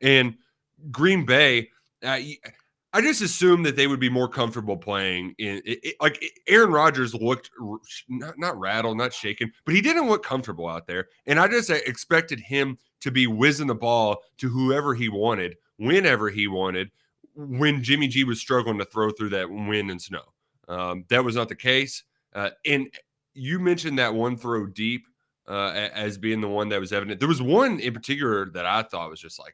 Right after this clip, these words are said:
"God, this is not Aaron Rodgers." When he threw, A-, Aaron Jones was the other guy that was doing everything for Green Bay. And it was just a little throw in the flat. And he put it, like, Jones had to make, like, a leaping grab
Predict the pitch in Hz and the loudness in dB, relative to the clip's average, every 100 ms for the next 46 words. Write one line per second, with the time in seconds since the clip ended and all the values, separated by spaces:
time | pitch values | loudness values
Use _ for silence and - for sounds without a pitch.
0 | - 110 92 131 175 104 92 95 95 87 | -16 -12 -12 -10 -10 -8 -6 -4 -4 -4
1 | 113 110 85 98 110 - 139 185 202 185 | -4 -4 -8 -6 -6 -6 -6 -4 -4 -8
2 | _ _ _ 139 147 165 208 156 131 135 | _ _ _ -4 -2 2 4 4 4 6
3 | 123 110 110 107 107 95 92 110 110 87 | 4 0 -4 -4 -4 -2 -2 0 0 -2
4 | 87 85 85 87 90 85 85 85 85 82 | -2 -2 -6 -6 -6 -4 -4 -4 -6 -10
5 | 80 85 87 82 82 85 _ _ _ 131 | -10 -8 -8 -6 -8 -8 _ _ _ 2
6 | 131 117 139 135 151 139 123 202 - 143 | 4 4 0 0 0 2 2 2 2 4
7 | 156 131 90 - 101 95 - _ - 127 | 4 2 -2 -2 2 2 0 _ -4 0
8 | 120 - - - 226 185 - _ _ 120 | 0 -2 -8 0 2 2 -2 _ _ 0
9 | 127 - _ _ 127 117 143 180 220 180 | 0 0 _ _ -12 0 4 4 2 0
10 | 143 139 117 120 127 113 98 95 156 165 | -2 -2 -2 0 0 -2 -4 -2 -2 0
11 | 135 110 92 101 107 90 80 | -2 -2 -2 0 0 0 -4